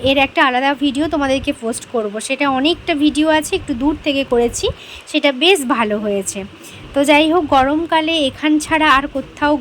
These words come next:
ঘুরে শান্তি নেই বন্ধুরা, যা গরম পড়েছে তোমাদেরকে তো বলছি, তোমরাও জানো। আর আজকে আমি ভিডিওটা এডিট করছি, তো আজকে আমাদের এখানে ঝড় বৃষ্টি হয়েছে প্রায় অনেকগুলো দিন বাদে। এটা তো, মানে, ভাই এসেছিল, প্রায়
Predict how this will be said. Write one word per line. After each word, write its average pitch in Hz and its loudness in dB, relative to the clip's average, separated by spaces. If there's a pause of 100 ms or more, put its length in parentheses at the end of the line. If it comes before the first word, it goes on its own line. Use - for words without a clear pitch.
(100)
ঘুরে 262 -2
শান্তি 233 -2
নেই 254 0
বন্ধুরা, 254 0 (360)
যা 226 2
গরম 247 2
পড়েছে 240 0
তোমাদেরকে 233 -2
তো 262 -4
বলছি, 226 0
তোমরাও 233 0
জানো। 220 -4 (420)
আর 214 0
আজকে 208 0
আমি 277 2
ভিডিওটা 285 0
এডিট 302 2
করছি, 370 2
তো 370 2
আজকে 214 -2
আমাদের 247 0
এখানে 240 -2
ঝড় 220 0
বৃষ্টি 226 -4
হয়েছে 202 -2 (400)
প্রায় 240 4 (140)
অনেকগুলো 247 -2
দিন 247 -2
বাদে। 240 2
এটা 233 -4
তো, 262 -4
মানে, 240 -2
ভাই 233 -2
এসেছিল, 262 -2
প্রায় 294 0